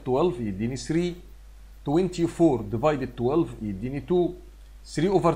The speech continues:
two تديني كام؟ تديني one، ويبقى عندي one over two. يبقى thirty-six hours فيها one and one over two of days. يلا اللي بعد كده.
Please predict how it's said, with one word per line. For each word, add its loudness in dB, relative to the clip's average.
two 2
تديني -2
كام؟ 0
تديني -2
one، -4
ويبقى 0
عندي -2
one 2
over -4
two. -4
يبقى -4
thirty-six 0
hours 2
فيها 4
one -6
and -4
one 2
over 0
two -6
of -4
days. -18
يلا 0
اللي 0
بعد 0
كده. -12